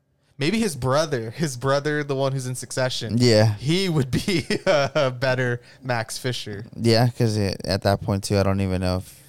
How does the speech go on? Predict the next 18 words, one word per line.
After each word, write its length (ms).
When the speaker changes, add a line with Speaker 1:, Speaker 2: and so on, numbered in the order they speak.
Speaker 1:
They're 240
kind 160
of 60
on 60
a 40
similar 340
wavelength. 600
Like 580
Speaker 2:
That's 160
Speaker 1:
Jason 260
Speaker 2:
fu- 100
Speaker 1:
Schwartzman 300
and 160
him. 260
Speaker 2:
Yeah, 340
that's 180
funny. 320
Yeah, 240